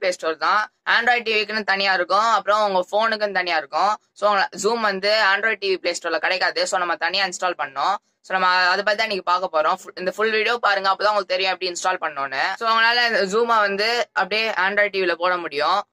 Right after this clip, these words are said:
So, ஒருவேளை நீங்க யூ-, Zoom use பண்ணலன்னா, நீங்க வேற ஏதாவது software use பண்றீங்கன்னா, Google Classroom இல்லாட்டி Google Meets ஏதாவது யூஸ் பண்ணீங்கன்னா, அது கூட போட முடியும். நான் இன்னொரு video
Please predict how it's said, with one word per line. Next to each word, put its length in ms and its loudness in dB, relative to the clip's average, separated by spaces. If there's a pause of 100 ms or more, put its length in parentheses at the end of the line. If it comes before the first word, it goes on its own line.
(540)
So, 120 -2
ஒருவேளை 300 2
நீங்க 220 0
யூ-, 180 2
Zoom 240 2
use 200 -2
பண்ணலன்னா, 300 2 (100)
நீங்க 200 0
வேற 100 4 (100)
ஏதாவது 240 0
software 340 0
use 140 -8
பண்றீங்கன்னா, 320 -2 (100)
Google 280 2
Classroom 340 -4
இல்லாட்டி 260 -2
Google 300 -4
Meets 240 -10 (120)
ஏதாவது 260 -2
யூஸ் 140 -10
பண்ணீங்கன்னா, 360 -2 (420)
அது 240 0
கூட 120 2 (100)
போட 180 4
முடியும். 240 2
நான் 160 4
இன்னொரு 240 0
video 160 -2